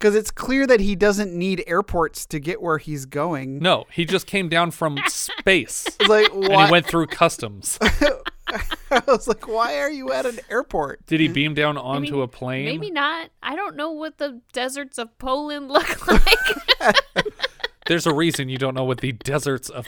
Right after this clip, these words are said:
Speaker 2: Poland look like. <laughs> 'Cause they don't exist. In a gift shop, Barbara's friend, I thought, I guess it's her sister, uh, notices a bejeweled bird toy that says, "I'm a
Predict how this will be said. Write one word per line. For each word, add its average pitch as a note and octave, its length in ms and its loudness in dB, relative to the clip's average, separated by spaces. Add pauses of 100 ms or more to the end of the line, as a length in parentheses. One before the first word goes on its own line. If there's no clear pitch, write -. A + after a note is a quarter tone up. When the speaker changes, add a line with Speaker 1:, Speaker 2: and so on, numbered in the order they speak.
(100)
Speaker 2:
Poland C3+ 480 0
look - 180 -8
like. - 340 -8
<laughs> - 840 -16
'Cause C3+ 200 -8
they C3 160 -8
don't C#3+ 380 -6
exist. A#2+ 720 -10 (920)
In D#3+ 140 0
a D3+ 60 0
gift G3 220 0
shop, C#3 360 0 (220)
Barbara's D#3 380 4
friend, C#3+ 360 -2
I A#2+ 80 -8
thought, A2+ 400 -4
I B2+ 140 -8
guess A#2+ 260 -8
it's A#2+ 140 -10
her A2 80 -8
sister, G#2+ 480 -12 (360)
uh, A2 220 -4
notices C#3+ 420 0
a C3+ 160 -2
bejeweled C3 520 -4
bird D3 260 0
toy B2 240 -4
that A#2+ 160 -6
says, B2 420 -4 (440)
"I'm A#3 800 4
a G#3+ 160 -14